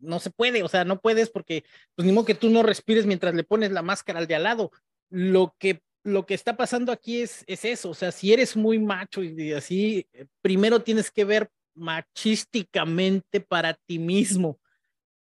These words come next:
Y, y, y de todos los ejemplos que nos pongan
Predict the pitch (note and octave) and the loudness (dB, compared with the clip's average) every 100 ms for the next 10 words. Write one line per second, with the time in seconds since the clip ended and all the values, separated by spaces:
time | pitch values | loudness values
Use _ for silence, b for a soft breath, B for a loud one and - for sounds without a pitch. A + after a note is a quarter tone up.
0 | - A3 A#3+ A3 A3+ E3+ A3+ G#3 A3 D4+ | -10 -6 -4 -6 -6 -6 -2 2 2 2
1 | E4 C#4 A#3+ A3 A#3+ C4 A3+ A#3 G3+ - | 0 0 0 0 0 -2 -2 -4 -4 -6
2 | F3 F3 F3 - A#3 C4+ A#3+ F3 F#3 F3 | -10 -10 -14 -6 0 0 0 0 -4 -6